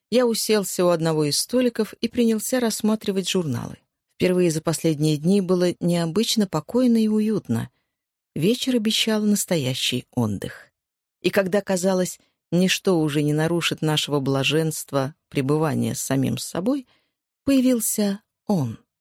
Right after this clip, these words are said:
Да, это было явление. В сером клетчатом костюме, брюки едва достигали щиколоток, с галстуком павлиньей раскраски и с белым уголком носового платка из нагрудного кармана,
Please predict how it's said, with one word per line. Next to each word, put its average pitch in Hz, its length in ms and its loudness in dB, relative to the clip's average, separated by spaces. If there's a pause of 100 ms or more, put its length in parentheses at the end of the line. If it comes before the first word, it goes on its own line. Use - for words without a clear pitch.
(200)
Да, 165 380 -2
это 220 200 -6
было 208 220 -2
явление. 185 680 -2 (760)
В - 60 -6
сером 175 320 0
клетчатом 165 560 -2
костюме, 202 580 0 (420)
брюки 226 400 2
едва 151 540 0 (100)
достигали 147 640 0
щиколоток, 180 760 -4 (400)
с 160 140 -2
галстуком 220 640 0
павлиньей 175 520 0
раскраски 220 800 -2 (400)
и 214 80 2
с 175 160 0
белым 233 420 2
уголком 196 560 -2
носового 156 520 0
платка 127 520 -2
из 202 220 -2
нагрудного 151 640 -2
кармана, 123 600 0